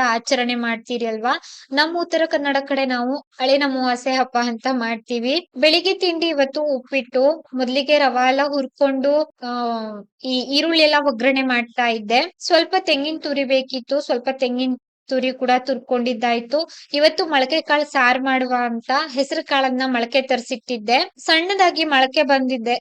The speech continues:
ಬಂದಿದೆ. ಇವಾಗ ವಿಪರೀತ ಚಳಿ ಇದೆ ಅಲ್ವಾ, ಹಾಗಾಗಿ ಸೆಕೆಗಾಲದಲ್ಲಾದ್ರೆ ತುಂಬಾ ಚಂದ ಮೊಳಕೆ ಬರ್ತದೆ. ಉಪ್ಪಿಟ್ಟು ಕೂಡ ರೆಡಿ ಆಗ್ತಾ ಇತ್ತು. ಯಾರಿಗೆಲ್ಲ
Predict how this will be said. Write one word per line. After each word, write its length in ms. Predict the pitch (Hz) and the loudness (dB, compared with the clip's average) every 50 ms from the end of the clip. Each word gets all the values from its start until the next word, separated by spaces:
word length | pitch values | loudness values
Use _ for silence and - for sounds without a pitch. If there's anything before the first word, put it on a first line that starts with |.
| - 233 | -4 -4
ಬಂದಿದೆ. 640 | 220 247 254 254 254 262 254 220 240 247 269 294 277 | -2 0 2 2 2 0 0 0 2 2 2 2 0
ಇವಾಗ 280 | 240 254 254 254 247 285 269 | 2 2 0 2 2 2 0
ವಿಪರೀತ 460 | 247 254 240 - 285 294 277 - 320 302 | 0 -2 -2 -2 0 -2 0 0 -2 -2
ಚಳಿ 400 | - - 294 269 240 254 277 294 | 0 2 2 4 4 4 2 2
ಇದೆ 180 | 262 254 262 | 2 2 2
ಅಲ್ವಾ, 300 | 254 247 240 226 254 269 | 2 0 0 0 0 0
ಹಾಗಾಗಿ 640 | 254 277 262 240 233 226 233 220 208 226 247 285 285 | 0 0 0 0 0 -2 -4 -4 -4 -2 0 0 2
ಸೆಕೆಗಾಲದಲ್ಲಾದ್ರೆ 1080 | - 302 277 - 311 320 302 311 302 302 277 302 294 294 285 277 269 240 254 285 311 | 2 0 0 0 0 0 2 2 2 2 2 2 2 2 4 2 2 4 2 2 2
ತುಂಬಾ 380 | - _ - 262 262 277 311 320 | 0 _ -6 -6 -2 -2 -2 -2
ಚಂದ 300 | - - 311 277 262 269 | 0 -2 -2 0 0 -2
ಮೊಳಕೆ 380 | 254 254 247 233 240 240 269 254 | 0 0 0 -2 0 0 0 0
ಬರ್ತದೆ. 640 | 233 254 254 - - - 240 226 247 269 339 370 - _ - | 0 -2 -4 -6 -8 -8 -4 0 0 0 0 -2 -8 _ -4
ಉಪ್ಪಿಟ್ಟು 400 | 339 339 - 370 392 392 381 - | -4 -2 0 0 0 0 0 -2
ಕೂಡ 160 | 359 339 320 330 330 | 0 0 2 2 2
ರೆಡಿ 260 | 320 294 269 277 277 | 2 2 2 4 2
ಆಗ್ತಾ 440 | 269 277 277 - _ - 285 269 262 | 2 2 0 -4 _ -4 -2 0 0
ಇತ್ತು. 400 | 254 254 - _ 233 240 269 294 | -2 -2 -6 _ -4 -2 -2 0
ಯಾರಿಗೆಲ್ಲ 540 | 285 277 247 247 247 277 262 294 285 277 | 0 0 0 2 0 0 0 0 0 2